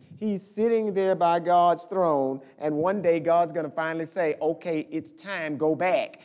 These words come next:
And when he comes back, it's over with, and all of this is gonna change in the twinkling of an eye. And you would think that people would be a whole lot more serious about this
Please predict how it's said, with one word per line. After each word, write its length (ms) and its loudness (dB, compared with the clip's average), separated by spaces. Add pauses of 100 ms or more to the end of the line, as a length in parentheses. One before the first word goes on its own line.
(160)
And 180 -4
when 100 0
he 100 0
comes 300 -2
back, 420 0
it's 220 0 (280)
over 300 6
with, 300 6 (280)
and 200 -4
all 280 6
of 80 2
this 160 0
is 120 -8
gonna 200 -4
change 460 -8
in 80 -10
the 80 -8
twinkling 460 -12
of 100 -12
an 100 -12
eye. 240 -8 (2250)
And 220 0
you 160 0
would 220 0
think 180 -2
that 180 -4
people 260 -8
would 120 -6
be 120 -2
a 60 0
whole 280 -6
lot 180 -2
more 140 -6
serious 520 -2
about 360 -6
this 260 -10